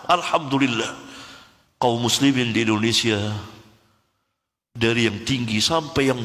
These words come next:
bawah, dari presiden sampai rakyat bawah, menginfakkan hartanya. Kirim ke sana, ke Palestina. Dan nanti akan dikirim lagi relawan-relawan,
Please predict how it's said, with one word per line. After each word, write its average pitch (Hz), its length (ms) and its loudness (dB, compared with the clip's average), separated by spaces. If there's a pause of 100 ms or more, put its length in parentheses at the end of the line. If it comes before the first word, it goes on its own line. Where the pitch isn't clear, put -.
bawah, 135 640 -2 (1040)
dari 135 320 2
presiden 131 560 0
sampai 196 640 0
rakyat 165 480 0
bawah, 165 400 0 (240)
menginfakkan 190 880 0
hartanya. 143 720 -4 (1800)
Kirim 269 400 4
ke 214 80 4
sana, - 560 0
ke 277 320 6
Palestina. 254 560 4 (1300)
Dan 220 240 4
nanti 262 320 4
akan 240 320 4
dikirim 254 400 4
lagi 254 300 6
relawan-relawan, 262 1200 6